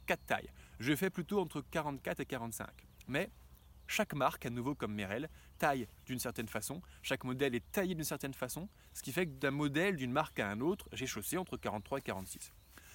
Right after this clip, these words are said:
Bon, quarante-trois, c'est parce qu'il n'y avait rien d'autre, hein. Euh, c'était un petit peu serré. Quarante-six, parce que c'était un modèle vraiment extrême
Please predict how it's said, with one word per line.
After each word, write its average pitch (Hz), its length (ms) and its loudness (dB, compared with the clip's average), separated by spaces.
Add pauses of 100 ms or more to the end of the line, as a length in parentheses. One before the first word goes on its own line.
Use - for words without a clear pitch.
(100)
Bon, 104 80 0
quarante-trois, 175 520 6
c'est 180 100 0
parce 156 160 -4
qu'il 151 120 2
n'y 143 60 4
avait 143 100 4
rien 156 120 0
d'autre, - 280 -10
hein. - 140 -6 (520)
Euh, 101 180 -6 (840)
c'était - 220 -6
un 156 80 0
petit 165 140 -6
peu 156 140 -4
serré. 110 300 -2 (280)
Quarante-six, 139 460 4
parce 139 120 0
que 151 80 0
c'était 131 180 -2
un 117 60 2
modèle 143 460 0
vraiment 156 400 -2
extrême 175 600 2